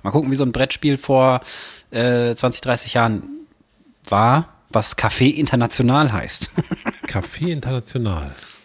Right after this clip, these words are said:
Speaker 1: Café International.
Speaker 2: Malefiz gibt's auch noch zu kaufen. Achtzehnhundertneunundneunzig. Bei Amazon
Speaker 1: Ey,
Speaker 2: gibt's
Speaker 1: Malefiz,
Speaker 2: sogar eine
Speaker 1: Malefiz
Speaker 2: Holzversion.
Speaker 1: hab ich,
Speaker 2: Das ist ja
Speaker 1: hab ich aber,
Speaker 2: geil.
Speaker 1: glaub ich, schon mal gesehen und auch schon mal gespielt.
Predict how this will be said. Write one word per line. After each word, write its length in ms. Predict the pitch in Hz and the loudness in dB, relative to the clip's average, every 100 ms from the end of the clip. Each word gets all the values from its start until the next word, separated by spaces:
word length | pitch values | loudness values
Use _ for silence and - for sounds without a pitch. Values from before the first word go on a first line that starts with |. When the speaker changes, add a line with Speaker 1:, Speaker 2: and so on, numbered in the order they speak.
| _ - | _ -20
Speaker 1:
Café 260 | - - 82 | -16 -14 -12
International. 460 | 73 - - 120 160 | -12 -12 -6 2 2
Speaker 2:
Malefiz 320 | - 208 - | 2 -2 -2
gibt's 180 | 180 170 | -6 0
auch 140 | 185 | 0
noch 140 | 127 | 0
zu 100 | - | -4
kaufen. 500 | - 110 95 87 90 82 _ | -8 -4 -2 -4 -10 -12 _
Achtzehnhundertneunundneunzig. 1300 | 139 - - 143 131 127 120 110 113 - 80 - - _ _ _ | -6 -4 -4 -2 0 -2 -2 -2 -4 -6 -10 -10 -16 _ _ _
Bei 100 | 107 | -4
Amazon 420 | 113 143 113 143 | 0 0 0 -2
Speaker 1:
Ey, 40 | 147 | -2
Speaker 2:
gibt's 120 | - | 0
Speaker 1:
Malefiz, 40 | 143 | 0
Speaker 2:
sogar 160 | 127 | 0
eine 300 | 117 92 104 | 0 2 4
Speaker 1:
Malefiz 220 | 151 185 98 | 4 4 2
Speaker 2:
Holzversion. 360 | 85 85 85 | 0 -2 0
Speaker 1:
hab 100 | 151 | 0
ich, 80 | 180 | 0
Speaker 2:
Das 100 | - | -2
ist 60 | - | -2
ja 60 | |
Speaker 1:
hab 60 | 135 | -2
ich 40 | 98 | 0
aber, 100 | - | -2
Speaker 2:
geil. 60 | - | -2
Speaker 1:
glaub 140 | 156 | -6
ich, 60 | - | -6
schon 140 | 156 | -8
mal 100 | 151 | -8
gesehen 480 | 143 117 113 - - | -8 -10 -12 -12 -18
und 120 | - - | -14 -12
auch 80 | |
schon 120 | - 123 | -12 -14
mal 80 | |
gespielt. 280 | 113 - 107 | -14 -14 -16